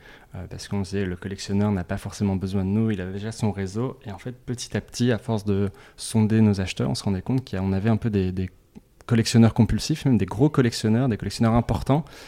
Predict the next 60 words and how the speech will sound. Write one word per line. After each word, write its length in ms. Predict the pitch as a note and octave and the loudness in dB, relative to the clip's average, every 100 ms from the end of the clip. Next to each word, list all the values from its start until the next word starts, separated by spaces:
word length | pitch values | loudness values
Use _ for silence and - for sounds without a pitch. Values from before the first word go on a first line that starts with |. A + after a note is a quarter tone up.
| - - | -20 -10
qui 100 | - | -4
passaient 240 | A#2 A#2+ | -2 -2
par 220 | A2 G2 | -2 0
nous. 260 | G#2 D#3 A#2+ | 0 0 -2
Et 140 | F#2 | -4
quand 160 | - A2+ | -4 0
on 40 | G#2+ | 0
les 160 | G2+ | 0
a 40 | G2+ | -4
sondés 360 | - A#2 B2 | 0 2 2
pour 180 | - - | -2 -4
comprendre 460 | - C3+ - D3 C3 | 0 0 2 0 0
pourquoi 260 | A#2 A#2 | -2 0
ils 60 | A2 | 2
venaient 100 | G#2+ | 0
sur 160 | - | 0
Artspur, 460 | G#2+ - - D3+ - - - - - | -4 -2 0 0 0 -10 -20 -20 -12
euh, 100 | G2 F#2+ | -10 -8
c'était 160 | - | -4
assez 160 | G#2 B2+ | -2 0
intéressant. 420 | A2 A2+ - B2+ | 0 -2 0 0
Leur 160 | A#2 F#2+ | 2 0
réponse, 320 | G#2+ B2+ C3 | -2 -2 -2
c'était 300 | - A2 A2 _ - | -6 -6 -6 _ -12
toujours 220 | - C3+ | -2 2
la 120 | B2+ | 4
même, 200 | A2+ C3+ | 4 4
c'était « 380 | D3 G#2+ B2+ C3 B2+ | 2 -2 -2 -4 -4
j'ai 200 | A2+ A2 | -4 -2
pas 160 | B2 | -2
forcément 400 | C3 C3+ - A#2+ | -4 -4 0 2
le 120 | G#2+ G2+ | 2 0
temps 240 | - C3+ | 0 2
de 100 | A2+ | 2
tout 160 | - A#2+ | 0 -2
voir, 400 | G#2+ A#2 C3 - - - - | 0 -2 -4 -12 -20 -20 -12
j'ai 160 | G#2 A2+ | -4 0
mon 160 | C3 A#2+ | 2 2
réseau 240 | A#2+ A#2 | 2 2
de 40 | |
galeries 300 | A2+ A2+ A2 | 4 4 4
habituel 380 | A2 G#2 - A2+ | 2 2 2 2
dans 80 | G#2+ | 4
lequel 200 | F#2 G#2+ | 2 -2
je 80 | - | -2
continuerai 440 | A2+ - G#2+ G#2 | -2 2 2 2
à 120 | G#2 | -2
aller 220 | G2 G2+ G#2 | 0 0 0
à 80 | |
acheter, 400 | F#2+ F2+ - B2+ - - - - | -2 -6 -4 -4 -6 -16 -16 -2
mais 120 | A#2 | 0
grâce 240 | A#2 A#2 A2 | 2 0 -2
à 40 | |
Artspur, 360 | F#2+ - B2+ A2+ | -4 -4 -4 -2
je, 300 | F#2 F#2+ F#2 | -4 -4 -6
je 180 | - | -8
découvre 460 | F#2+ F#2 B2+ A#2 F2+ | -10 -8 -4 -2 0
mille 160 | G#2+ A#2+ | 0 2
sept 180 | A#2+ | 0
cents 140 | - | -2